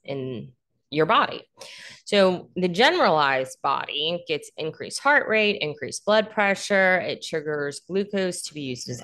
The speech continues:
energy. It increases blood flow to your skeletal muscles. It reduces blood flow to your G I system, which reduces motility. And it also inhibits voiding. None of that really would contribute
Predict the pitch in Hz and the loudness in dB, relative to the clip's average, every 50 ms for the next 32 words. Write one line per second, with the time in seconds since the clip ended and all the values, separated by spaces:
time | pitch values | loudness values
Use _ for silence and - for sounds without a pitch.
0 | - - 196 208 202 196 190 - 185 180 180 175 180 170 170 - - - - - | -4 2 4 6 6 6 4 4 2 4 4 4 4 2 0 -4 -10 -20 -20 -20
1 | - _ 175 170 - - - 170 180 185 180 180 - 185 175 170 165 - - 175 | -8 _ -2 -2 -2 0 0 2 2 2 0 -2 -2 -2 -2 -2 -4 -2 -2 0
2 | 165 147 151 151 170 180 180 180 175 175 - 185 180 175 175 170 175 - 123 95 | 0 0 -2 -2 0 2 2 2 0 -2 -4 -2 0 0 -2 -2 -4 -8 -8 -8
3 | - - - - 202 202 202 190 185 - - 196 190 180 175 175 175 - 185 175 | -10 -10 -6 -2 0 0 0 0 -2 -2 -4 -2 -2 -2 -2 -4 -4 -4 -4 -2
4 | 170 165 160 160 160 - - - 165 160 156 160 190 214 202 202 - 190 170 151 | -2 -2 -4 -6 -8 -10 -12 -10 -10 -10 -6 -4 -4 -4 -4 -4 -6 -8 -8 -4
5 | - 180 170 170 170 - 170 170 170 160 - - - 156 151 147 147 147 151 147 | 0 0 0 0 0 -2 -2 -2 -2 -4 -6 -10 -8 -6 -6 -6 -4 -4 -2 0
6 | 156 151 170 180 180 180 175 - - - - 175 170 175 - - 170 165 160 147 | 0 0 0 0 0 -2 -4 -6 -8 -4 -4 -4 -4 -4 -4 -4 -4 -4 -4 -6
7 | - - - 139 135 147 151 147 - - 131 131 139 135 135 139 139 _ _ - | -8 -10 -12 -10 -10 -10 -10 -10 -10 -10 -8 -6 -4 -4 -4 -6 -8 _ _ -4
8 | - 220 208 208 190 190 190 180 175 175 - - - - - - - - - 190 | 0 2 4 4 4 4 4 2 0 -4 -10 -16 -16 -16 -18 -16 -6 -2 2 4
9 | 196 196 196 196 202 202 202 202 202 190 185 175 170 160 165 170 156 156 143 147 | 4 4 4 4 4 2 2 2 2 4 4 4 2 0 0 0 2 2 0 0
10 | - - - 156 151 147 127 - 62 - - _ _ _ _ _ _ _ _ _ | -4 -10 -6 -2 -2 0 -2 -2 -6 -10 -12 _ _ _ _ _ _ _ _ _
11 | _ _ - - 190 202 208 226 226 202 185 175 165 - 135 165 170 165 156 156 | _ _ -6 -4 -2 0 0 0 0 0 2 0 0 0 0 0 -2 -2 -2 -6
12 | 151 - - 160 156 156 - 175 156 147 151 151 151 151 | -8 -8 -10 -10 -10 -8 -8 -8 -4 -2 -2 0 0 -2